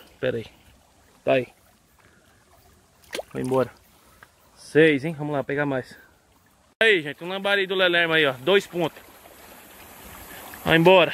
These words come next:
bichão. Dois pontos. Aí, cambada. Os pescadores. Lampião, por enquanto, tá sendo o ganhador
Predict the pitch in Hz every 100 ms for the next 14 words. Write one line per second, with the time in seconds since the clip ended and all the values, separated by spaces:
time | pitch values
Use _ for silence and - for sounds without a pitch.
0 | - 151 - 139 - - - - - -
1 | - - - 135 175 175 - 135 - -
2 | - - - 123 - 123 117 110 - -
3 | - - - - - - - - 135 -
4 | 131 123 120 110 - - - - - -
5 | - - - - - - - 139 165 160
6 | 160 190 196 180 - 170 202 196 175 196
7 | 180 165 165 139 156 220